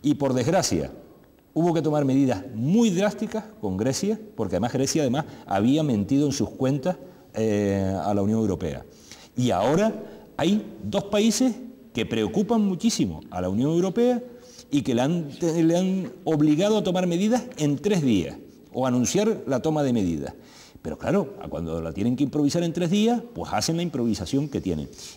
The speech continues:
Y de verdad, hay que volver a retomar una ley de estabilidad presupuestaria que ustedes nos criticaron muchísimo.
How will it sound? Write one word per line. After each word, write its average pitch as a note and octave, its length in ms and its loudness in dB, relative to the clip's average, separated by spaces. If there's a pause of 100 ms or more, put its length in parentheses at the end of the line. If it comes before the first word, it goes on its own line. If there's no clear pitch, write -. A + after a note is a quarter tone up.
Y C#3 120 4
de C3 120 2
verdad, A#2+ 480 0 (520)
hay F#3+ 180 2
que G#3+ 140 -2
volver E3+ 360 2
a G3 60 2
retomar E3+ 640 -4
una E3 220 0
ley D#3 180 2
de F3 80 0
estabilidad B2 380 -2
presupuestaria C#3+ 640 -2
que A2+ 80 -8
ustedes C3+ 240 -4
nos C3+ 100 -6
criticaron G#2+ 460 -4
muchísimo. G2 640 -6